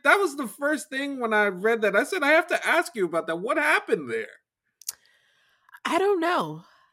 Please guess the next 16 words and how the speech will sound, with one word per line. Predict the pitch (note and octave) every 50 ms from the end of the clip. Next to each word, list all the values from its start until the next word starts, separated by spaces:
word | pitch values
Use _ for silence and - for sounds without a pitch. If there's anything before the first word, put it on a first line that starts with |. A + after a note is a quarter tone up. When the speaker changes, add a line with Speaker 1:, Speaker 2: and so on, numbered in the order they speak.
| - - - - -
Speaker 2:
I | C4 D4+ E4+ G4+ G#4 G4 -
still | - - - - C#4+ D4+ E4+ E4
don't | B3 F#3+ D#3+ D3+ E3+
Speaker 1:
<laughs> |
Speaker 2:
know. | D#3 - - F2 E2+ F#2 - -
I | - G#3 A3+ A#3+
am | C#4 D4 D4+ C#4+
still | C#4 - - B3+ C4 C4+ C4+ C4+ B3+ B3+ B3 A#3 A3+ A3 A3+
kinda, | - B3+ C4 A#3+ A#3 A3+ G#3+
like, | G#3 G#3+ G3+ G3 F#3+ F3+ - -
<laughs> | - C4+ C4 - - C4+ G#3+
between | G3 G#3 - - B3 A#3 A3 G3+ G3 F#3+ F#3
that, | G3 A3 B3+ D#4+ F#4 F4+ C4+
him, | A3+ C4 B3+ C4+ C#4+ C#4 C4+ C4
and, | - - G3 G3 G3+ F#3+ F#3
uh, | F#3 F#3 F3+ F3 F3 E3+ E3 E3 F3